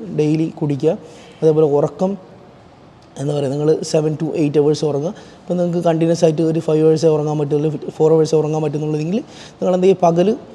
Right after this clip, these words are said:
സ്പ്ലിറ്റായിട്ട് നിങ്ങൾ extra ഒരു seven അവേഴ്സ് തികയുന്ന മാതിരി നിങ്ങൾ ഉറങ്ങുക ഒരു ദിവസം.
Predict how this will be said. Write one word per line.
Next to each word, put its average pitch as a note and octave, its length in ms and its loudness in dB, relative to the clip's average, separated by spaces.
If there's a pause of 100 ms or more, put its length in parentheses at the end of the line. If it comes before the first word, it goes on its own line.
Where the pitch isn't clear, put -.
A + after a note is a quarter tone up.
(300)
സ്പ്ലിറ്റായിട്ട് G#3 520 4
നിങ്ങൾ F#3 160 0 (320)
extra - 300 -2 (140)
ഒരു F#3 200 -2
seven F3 240 0
അവേഴ്സ് F3 380 0
തികയുന്ന E3 340 0
മാതിരി D#3 200 -2
നിങ്ങൾ D3+ 140 -2 (680)
ഉറങ്ങുക D#3 320 2
ഒരു C#3+ 160 2
ദിവസം. C#3+ 300 0